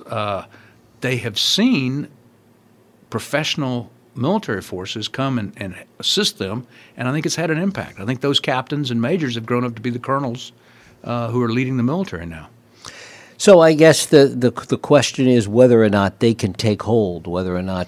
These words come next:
Speaker 2: it, it will stick at this point, particularly once the nato forces are gone.
Speaker 1: There's a tipping point beyond
Speaker 2: Right.
Speaker 1: which, uh, and, and this is true in our military also, uh, you know, just like after Vietnam, we, we went through a terrible, uh,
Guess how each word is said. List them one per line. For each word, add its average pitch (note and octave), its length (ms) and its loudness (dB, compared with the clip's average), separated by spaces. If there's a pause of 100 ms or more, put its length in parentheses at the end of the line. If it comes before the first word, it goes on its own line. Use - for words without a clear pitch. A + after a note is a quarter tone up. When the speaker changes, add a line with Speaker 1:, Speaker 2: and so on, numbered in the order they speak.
Speaker 2:
it, F2+ 180 -6
it G#2 160 -12
will E2 120 -8
stick - 420 -2
at - 140 -10
this E2+ 120 -6
point, D#2+ 400 -10
particularly F#2+ 460 -6
once F#2 320 -6
the G2+ 100 -6
nato F2+ 280 -4
forces - 500 -10
are - 40 -16
gone. F2+ 360 -8 (400)
Speaker 1:
There's C3+ 200 2
a B2 40 -2
tipping G#3 400 0
point F#3 420 -2 (200)
beyond D3 420 0
Speaker 2:
Right. F3 100 2
Speaker 1:
which, D3 400 0 (140)
uh, A#2+ 480 -4
and, C3 460 -4
and C#3+ 160 -4
this G3+ 180 0
is C3 100 -2
true D3 300 2
in A#2+ 60 2
our C3+ 120 2
military B2+ 540 0
also, A2+ 480 -4 (540)
uh, A2 420 -2
you A#2+ 80 0
know, A2+ 200 -2 (100)
just C#3 320 -6
like C3+ 240 2
after A#2+ 260 0
Vietnam, G#2+ 680 -2
we, G2+ 160 -6
we A2 120 -8
went A2+ 280 -4
through G#2+ 200 -6
a F2+ 60 -6
terrible, A2 720 -4
uh, G2 380 -8